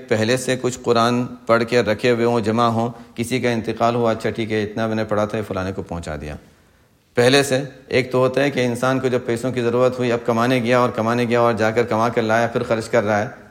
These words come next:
پہلے سے بینک میں جمع کر لو، جس کو ضرورت پڑے گی اچھا اس وقت نکال کے دے دینا۔ عجیب بات ہے اور واقعی ایک اچھی چیز ہے کہ انسان تلاوت کر رہا ہے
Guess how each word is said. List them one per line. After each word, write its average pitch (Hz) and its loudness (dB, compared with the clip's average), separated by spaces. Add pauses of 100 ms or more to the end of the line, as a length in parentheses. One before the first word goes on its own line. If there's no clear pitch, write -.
پہلے 101 -4
سے 120 -6
بینک 113 -4
میں 127 -4
جمع 131 0
کر 160 0
لو، 135 0 (480)
جس 120 -6
کو 147 4
ضرورت 147 4
پڑے 151 4
گی 117 0
اچھا 107 -2
اس 110 -2
وقت 117 -2
نکال 90 -2
کے 123 -2
دے 156 2
دینا۔ 143 0 (1400)
عجیب 165 -2
بات 120 4
ہے 120 0 (280)
اور 123 2
واقعی 104 0
ایک 151 2
اچھی 165 0
چیز 127 -2
ہے 117 0 (280)
کہ 135 2
انسان 147 0
تلاوت 143 2
کر 165 6
رہا 123 2
ہے 135 -2